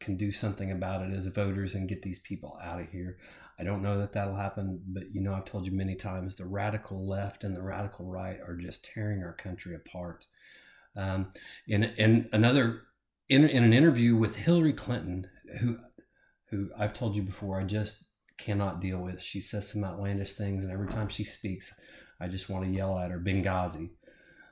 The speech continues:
But, uh, on October sixth, she had an interview with C N N, and she said that Trump supporters and Republicans sh-, need to be deprogrammed.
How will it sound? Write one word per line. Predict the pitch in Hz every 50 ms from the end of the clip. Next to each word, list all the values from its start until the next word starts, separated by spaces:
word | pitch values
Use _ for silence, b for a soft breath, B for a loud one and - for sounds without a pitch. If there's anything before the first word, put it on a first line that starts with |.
| B -
But, | - 107 101 98
uh, | 98 98 95 92 98 - - _ _ _ - -
on | - - 113
October | 110 - - - - 156 151 147 131
sixth, | - - - - 165 170 156 - - - - -
she | - - - 131 135 139
had | 127 135 123 113
an | 113 110
interview | 113 110 107 98 101 101 101 101 104 107 113 113 - 117
with | 107 107 110 107 104
C | - - - - 123 113
N | 113 113 113
N, | 110 92 85 80 - B B B B B B B B B _ _
and | - 104 104 104 101 101 98 98 98 - - _ -
she | - - - - - 127 135 139
said | - - - 117 107 104 95 95 98 107 117 117 - 107
that | 101 98 98 98 95 92 92 92 - - - - - - _ _ _ _ _ _
Trump | - - - 135 135 -
supporters | - - 117 113 - 123 117 110 110 110 110 104 - - - -
and | 113 101 98 98 98 95 95 98 98 -
Republicans | - 104 92 - - 120 107 104 104 104 - 104 98 98 92
sh-, | - - - - - - - 110
need | 107 107 101 104
to | -
be | 101 104 98 90
deprogrammed. | 90 92 110 113 113 113 - - 110 104 104 92 90 87 87 85 82 80 -